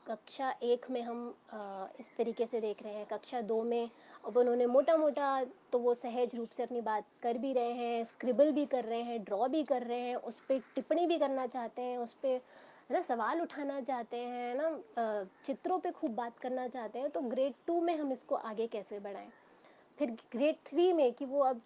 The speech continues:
थोड़ा confidence से लिख पाएँ, एक voice के साथ लिख पाएँ, वो समझते हों कि वो जो लिख रहे हैं, कोई एक audience है जो उनके लिए पढ़ पाए, उस, अ, सफ़र में उनको कैसे मदद की जा सकती है।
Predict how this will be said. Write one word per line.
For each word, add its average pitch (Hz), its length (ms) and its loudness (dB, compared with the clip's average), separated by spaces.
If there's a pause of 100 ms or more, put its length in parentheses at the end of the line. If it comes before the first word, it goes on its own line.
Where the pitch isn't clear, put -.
(280)
थोड़ा 269 280 4 (220)
confidence 285 540 0
से 294 80 0
लिख 233 280 2
पाएँ, 233 220 0
एक 240 300 0
voice 233 340 2
के 302 120 -2
साथ 247 260 -4
लिख 226 160 -2 (120)
पाएँ, 226 240 -4
वो 226 180 0 (340)
समझते 262 440 -2
हों 311 240 4
कि 311 160 -2
वो 269 160 0
जो 269 100 -2
लिख 269 320 0
रहे 285 240 2
हैं, 285 300 -2 (380)
कोई 294 160 2
एक 294 100 -6
audience 285 480 0
है 269 80 0
जो 254 140 -4
उनके 233 360 -2
लिए 226 160 -2
पढ़ 220 240 -2
पाए, 226 340 -8 (440)
उस, - 520 -2
अ, 247 260 -6
सफ़र 262 340 -4
में 277 100 -2
उनको 262 220 -4
कैसे 254 380 -2
मदद 208 280 -6
की 196 160 -10
जा 185 140 -8
सकती - 300 -18
है। - 340 -20